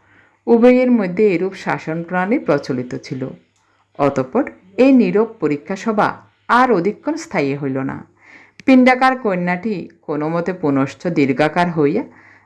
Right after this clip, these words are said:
দাসী সহকারে অন্তঃপুরে চলিয়া গেল। অপূর্ব পরম গম্ভীরভাবে বিরল গুম্ফর একায় তা দিতে দিতে উঠিয়া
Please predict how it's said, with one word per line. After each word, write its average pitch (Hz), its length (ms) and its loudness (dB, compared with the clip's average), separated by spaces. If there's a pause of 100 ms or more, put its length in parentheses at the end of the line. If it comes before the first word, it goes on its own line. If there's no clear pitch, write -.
দাসী 240 400 2
সহকারে 214 520 -2
অন্তঃপুরে 170 640 -2
চলিয়া 156 420 -2
গেল। 143 200 -6 (760)
অপূর্ব 240 400 2 (160)
পরম 180 340 2 (100)
গম্ভীরভাবে 175 720 -2 (340)
বিরল 143 440 2
গুম্ফর 135 500 -2
একায় 175 360 -2
তা 139 200 0
দিতে 131 260 -6
দিতে 131 280 -4
উঠিয়া 175 420 -2